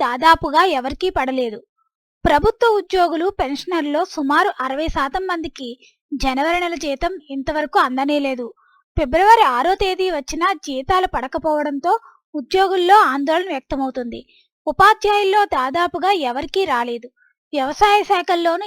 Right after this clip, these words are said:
ఇలాంటి పరిస్థితే. కొన్ని శాఖల్లో కొందరికి ఇవ్వగా, మరికొందరికి ఎదురుచూపులు తప్పడం లేదు. గ్రామ వార్డు సచివాలయ ఉద్యోగులకు కొన్ని జిల్లాల్లో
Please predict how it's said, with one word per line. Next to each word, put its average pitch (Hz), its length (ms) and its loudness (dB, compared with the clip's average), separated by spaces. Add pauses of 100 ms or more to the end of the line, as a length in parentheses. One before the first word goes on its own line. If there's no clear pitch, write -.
ఇలాంటి 277 380 -2
పరిస్థితే. 269 420 -8 (500)
కొన్ని 359 320 0
శాఖల్లో 403 460 4 (100)
కొందరికి 339 580 -4
ఇవ్వగా, 277 320 -2 (520)
మరికొందరికి 330 680 0
ఎదురుచూపులు 349 580 -4
తప్పడం 269 400 -4
లేదు. 226 200 -12 (480)
గ్రామ 302 340 0 (140)
వార్డు 370 340 4
సచివాలయ 339 480 0 (120)
ఉద్యోగులకు 294 580 -4 (440)
కొన్ని 330 340 -2
జిల్లాల్లో 311 440 0